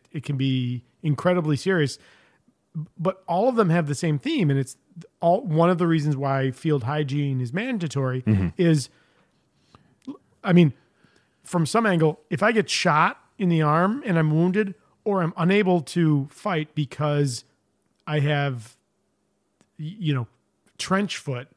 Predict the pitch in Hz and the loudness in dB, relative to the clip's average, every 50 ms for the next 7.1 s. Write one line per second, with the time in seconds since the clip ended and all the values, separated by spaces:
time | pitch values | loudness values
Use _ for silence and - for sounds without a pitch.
0 | _ _ _ _ 123 113 101 95 98 95 92 85 85 82 - 185 180 180 185 - | _ _ _ _ 2 2 4 4 2 0 -2 -4 -6 -4 0 4 4 4 4 2
1 | - 180 170 170 175 170 175 175 170 156 - - _ - - - - _ 196 180 | 2 2 4 6 8 8 6 6 4 2 0 -6 _ -20 -20 -20 -20 _ -14 -14
2 | 208 269 - 190 165 156 143 180 185 175 123 - 185 180 180 170 165 170 156 156 | -14 -10 -6 -2 -2 0 2 2 0 0 0 2 2 2 2 2 0 2 2 2
3 | 156 147 131 147 143 127 117 123 131 123 123 - _ _ _ - 139 131 127 139 | 0 0 -2 -4 -6 -6 -6 -6 -6 -6 -6 -10 _ _ _ -10 -8 -8 -4 -2
4 | 170 185 190 185 190 185 - - 143 143 151 165 156 - - 170 160 151 151 151 | 0 2 2 2 2 0 -2 -2 0 0 0 0 0 -2 -2 -2 0 0 0 -2
5 | 143 - _ _ _ _ _ _ _ _ _ 156 160 143 156 175 175 185 190 180 | -4 -6 _ _ _ _ _ _ _ _ _ -2 0 2 4 6 6 8 6 6
6 | 151 - - 165 151 131 139 156 156 147 156 147 - 156 139 120 160 165 170 185 | 4 4 2 2 2 2 2 2 2 4 2 2 2 0 0 4 4 6 6 6
7 | 220 - | 4 2